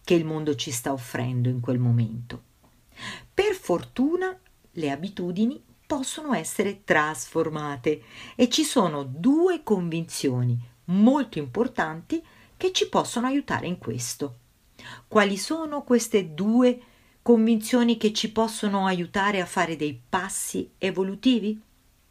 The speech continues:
La prima è che occorre credere che il mondo offre una miriade di possibilità e questo sempre,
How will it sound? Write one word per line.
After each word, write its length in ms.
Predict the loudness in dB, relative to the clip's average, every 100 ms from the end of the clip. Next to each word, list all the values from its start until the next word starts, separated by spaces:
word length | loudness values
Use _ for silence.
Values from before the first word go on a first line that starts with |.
| _ _ _ _ 0
La 220 | 2 2
prima 500 | 2 0 2 -4 -6 -16 -20 -8
è 120 | -6
che 120 | 2
occorre 420 | 0 4 2 2 -2
credere 500 | 2 4 6 4 4
che 120 | -2
il 120 | -2
mondo 540 | 0 4 4 4 2 -4 -20 -20 4
offre 360 | 4 4 2 0
una 260 | 2 0
miriade 1000 | 0 2 2 2 4 6 4 0 -2 -2 -2 -8 -20 _
di 200 | -6 -4
possibilità 1000 | -4 -4 -4 0 2 2 2 -2 -4 -8 _ _ _ -20 -20 -20 -4
e 160 | -2
questo 520 | 2 2 4 4 4 -2
sempre, 800 | -10 -8 -6 -6 -6 -6 -8